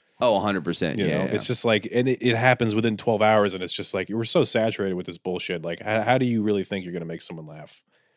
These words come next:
Speaker 1: Oh, it's so hard. Yeah.
Speaker 2: Yeah.
Speaker 1: Uh, I mean, just watching, that was just it. That was like, I was like, "That's all I needed." This was a
Speaker 2: Yeah.
Speaker 1: Yeah. The video was fun, and yeah, wherever. Um, but y-, yeah, it is funny 'cause, like, I, that's why I try not to post topical things because, like,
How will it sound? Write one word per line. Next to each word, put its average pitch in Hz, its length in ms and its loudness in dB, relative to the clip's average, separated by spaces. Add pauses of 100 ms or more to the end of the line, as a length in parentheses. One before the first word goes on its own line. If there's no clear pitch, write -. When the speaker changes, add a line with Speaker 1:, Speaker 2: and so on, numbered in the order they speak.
Speaker 1:
Oh, 123 120 4
it's 98 120 0
so 95 240 2
hard. 82 300 -4
Yeah. 76 160 -6
Speaker 2:
Yeah. 92 200 -2 (960)
Speaker 1:
Uh, 76 320 -2
I - 60 -6
mean, 120 120 -2
just 156 180 -2
watching, 110 440 0
that 92 140 0
was 87 100 -4
just 78 180 -10
it. 73 200 -6
That 85 120 0
was 80 140 -2
like, 73 220 -4
I 80 60 0
was 87 80 0
like, 82 120 -2 (200)
"That's 92 240 4
all 90 80 6
I 82 100 -2
needed." 90 380 -6 (160)
This 82 160 -4
was 80 100 -4
a - 80 -2 (260)
Speaker 2:
Yeah. 104 200 -2 (260)
Speaker 1:
Yeah. 80 180 0 (460)
The 98 120 -2
video 104 220 2
was 98 140 -2 (180)
fun, 101 340 0 (280)
and 82 240 -6
yeah, 73 140 -6
wherever. 65 400 -8 (600)
Um, 80 460 -2 (840)
but 71 240 2
y-, - 80 -6 (180)
yeah, 92 200 4
it 87 120 0
is 117 220 2
funny 107 220 2
'cause, 87 120 -4
like, 85 200 0
I, 92 80 2
that's 139 160 4
why 139 120 4
I 87 60 0
try - 200 -2
not 120 120 0
to - 60 -8
post 101 300 -6
topical 98 360 2
things 123 240 0
because, 92 240 -4
like, 85 200 -2